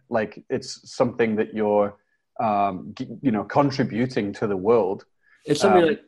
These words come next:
Speaker 2: uh, it's
Speaker 1: yeah.
Speaker 2: something that I try to keep forefront.
Speaker 1: Right.
Speaker 2: And, and, and the way I think of it is, I mean, for those that don't know, there's this very simple model, which again, you know, I've kind of, I stand on the shoulders of others around this. There are three types of work in the world: bad work, good work, and great work.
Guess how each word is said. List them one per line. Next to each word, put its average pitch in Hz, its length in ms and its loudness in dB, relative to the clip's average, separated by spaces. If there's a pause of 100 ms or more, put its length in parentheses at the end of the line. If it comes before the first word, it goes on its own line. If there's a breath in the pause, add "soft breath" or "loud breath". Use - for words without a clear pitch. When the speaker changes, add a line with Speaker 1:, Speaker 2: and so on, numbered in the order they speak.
(100)
Speaker 2:
uh, 139 140 2
it's 147 180 -4
Speaker 1:
yeah. - 60 -8
Speaker 2:
something 165 400 2
that 123 260 0
I 120 140 0
try 123 840 0
to 113 300 0
keep - 380 -2
forefront. 95 760 2 (560)
Speaker 1:
Right. 98 220 -8 (100)
Speaker 2:
And, 147 180 4
and, 156 360 2 (440 loud breath)
and 160 120 8
the 160 40 8
way 185 180 8
I 170 40 4
think 180 300 4
of 135 100 6
it 107 120 4
is, 104 200 0
I 139 120 2
mean, 147 200 8
for 165 100 0
those 180 200 6
that 160 140 4
don't 143 180 6
know, 131 140 6
there's 123 260 4
this 120 180 2
very 131 220 6
simple 127 320 4
model, 113 400 4
which 110 280 -8
again, 139 260 2
you 147 80 0
know, 123 120 6
I've 123 180 2
kind 131 160 4
of, 110 200 0 (480)
I 117 60 -6
stand 131 340 2
on 120 100 4
the 110 80 2
shoulders 113 400 4
of 113 80 4
others 113 300 4
around 98 260 0
this. 98 280 -6 (420 loud breath)
There 156 180 6
are 143 60 6
three 151 260 4
types 131 320 0
of 123 80 2
work 127 240 4
in 123 60 2
the 107 80 2
world: 95 240 -2
bad 117 240 0
work, 113 180 0
good 110 160 -2
work, 101 220 0
and 104 80 -6
great 90 200 -8
work. 73 180 -12